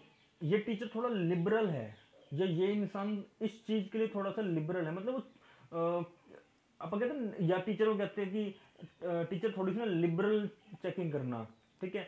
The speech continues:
तो liberalization का होता है कि थोड़ी सी छूट या थोड़ी सी restrictions हटा देना, थोड़ा सा जो है छूट दे देना, उस चीज़ को क्या, क्या कहते हैं हम? liberalization। तो relax जब कर देना restrictions से, ठीक है, तो उस time क्या होता है?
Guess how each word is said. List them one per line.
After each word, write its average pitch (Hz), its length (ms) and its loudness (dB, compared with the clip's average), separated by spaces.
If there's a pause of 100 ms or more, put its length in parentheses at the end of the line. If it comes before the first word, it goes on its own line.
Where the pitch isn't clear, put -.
(240)
तो 269 80 -2
liberalization 226 880 2
का 233 60 -2
होता 208 200 -4
है 220 60 -4
कि 269 60 -2
थोड़ी 208 300 -2
सी 269 120 -2
छूट 220 560 0
या 220 100 2
थोड़ी 214 300 0
सी 220 80 -2
restrictions 214 680 -4
हटा 156 220 -2
देना, 160 460 -4 (460)
थोड़ा 180 220 4
सा 202 100 0
जो 190 160 2
है 196 360 2
छूट 202 380 0
दे 185 160 2
देना, 156 440 0 (800)
उस 202 180 0
चीज़ 233 120 0
को 220 100 2
क्या, 175 100 2
क्या 165 260 -4
कहते 160 220 -2
हैं 214 60 -2
हम? 285 80 -6 (180)
liberalization। 147 720 2
तो 185 80 0
relax 156 480 2
जब 202 180 2
कर 196 100 -2
देना 170 340 0
restrictions 196 800 -2
से, 175 420 -2 (320)
ठीक 202 160 0
है, 214 200 -2 (180)
तो 208 80 2
उस 214 260 0
time 208 160 0
क्या 190 100 2
होता 165 240 0
है? 262 160 -4